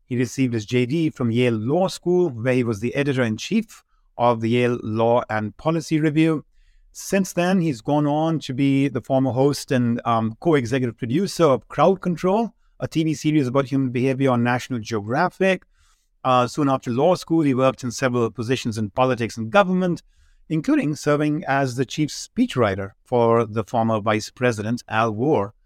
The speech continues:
Um, he is frequently featured in leading media, including New York Times, Harvard Business Review,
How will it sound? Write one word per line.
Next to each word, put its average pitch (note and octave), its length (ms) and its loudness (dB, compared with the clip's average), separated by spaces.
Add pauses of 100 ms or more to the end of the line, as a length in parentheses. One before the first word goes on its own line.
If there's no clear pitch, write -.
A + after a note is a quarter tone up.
(360)
Um, A#2 400 2
he C#3 400 0
is A#2+ 220 -2
frequently C#3 460 -2
featured - 440 0 (360)
in A#2+ 380 0
leading B2 440 0
media, A2 300 2
including A2+ 380 0
New A2 100 0
York G#2 160 -2
Times, C3 720 0
Harvard G#2+ 280 -4
Business B2+ 380 -2
Review, A#2+ 440 0